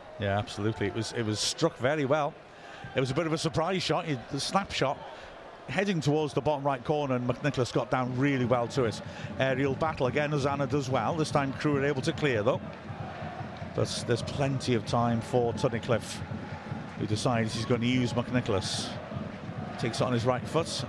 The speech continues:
and, ooh, mishits it rather, and Wrexham have to defend here as Lund comes driving forwards.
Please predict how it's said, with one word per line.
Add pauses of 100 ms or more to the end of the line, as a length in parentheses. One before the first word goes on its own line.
(260)
and,
ooh,
mishits
it
rather,
and
Wrexham (280)
have
to
defend
here
as
Lund
comes
driving
forwards.